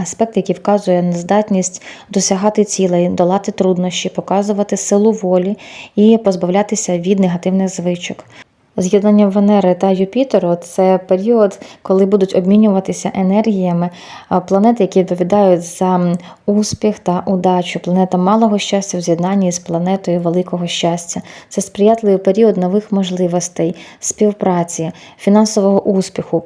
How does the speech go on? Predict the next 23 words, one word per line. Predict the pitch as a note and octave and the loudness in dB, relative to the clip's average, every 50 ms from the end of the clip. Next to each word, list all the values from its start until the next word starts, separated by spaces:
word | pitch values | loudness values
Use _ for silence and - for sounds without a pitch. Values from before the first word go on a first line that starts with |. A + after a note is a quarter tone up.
| - - | -8 -10
зростання | - F3 - F3+ F#3+ F#3+ - G#3 G#3 G#3 G#3 | -6 -4 -4 -4 -4 -2 0 2 2 4 2
популярності | G#3 - - - G3+ F#3+ F#3 F3+ F3 F3 F3 E3 E3+ E3+ - - F3+ | 2 0 -2 -2 0 0 2 2 2 0 0 -2 -4 -6 -6 -8 -8
та | F3 - F3 - - | -2 -2 -2 0 0
участі | G3+ G#3 G#3 - G3+ F#3+ - - - - | 0 0 0 0 -4 -4 -2 -6 -6 -4
у | G3 F3+ | -4 -4
спільних | - - - F#3 F#3 G3 F#3+ F3+ F#3 | -4 -6 -4 -2 0 0 0 0 -2
партнерських | - F3+ F3 E3+ F3+ F3+ F3 F3 - - - F3+ F3 | -2 -4 -4 -2 -2 -2 -2 -2 -4 -6 -6 -8 -6
проєктах. | - F3 F3 E3+ F3 F3 E3+ - - E3+ - - _ _ _ _ _ _ _ _ - | -2 0 2 2 2 0 -2 -4 -8 -10 -10 -10 _ _ _ _ _ _ _ _ -10
З | - | -10
чотирнадцятої | - - - - - A#3 A3 A#3 - G#3+ G#3 | -8 -8 -4 0 2 2 2 4 2 2 2
години | G3+ G#3+ G#3 A3 G#3 G3+ G3 | 4 4 2 4 4 4 2
і | |
п'яти | G3 - G3+ G3+ G#3 | 2 0 -2 -2 -4
хвилин | - - - G#3+ A3+ C#4 C#4+ | -4 -2 -2 0 2 2 2
буде | A#3+ G3+ - F#3+ | 2 0 0 -2
діяти | F3+ G3 A#3 B3 A#3+ - F#3+ | -2 0 0 0 2 2 0
десята | F3+ F#3+ - A#3 - - G3 | -2 -2 -2 -4 -4 0 0
місячна | G3 G#3 G3+ - G3 - - G3+ | 0 0 0 -2 -6 -4 -2 -2
доба, | F#3+ G#3+ G3 G3 F#3+ F#3 F3 | 0 0 0 0 0 0 2
символом | E3 - - A#3 A#3 A#3+ A3 G3+ F#3 | 0 2 2 2 2 2 2 2 2
якої | F3 F3 F3 - G#3 G3+ F#3 | 0 0 0 0 0 0 0
є | F3+ F#3+ | 0 -2
фонтан. | F#3 - - F#3+ F#3 F#3 F#3 - F3+ F3 F3 E3+ E3+ | -4 -4 -4 -4 -4 -4 -2 -2 -2 0 0 -2 -4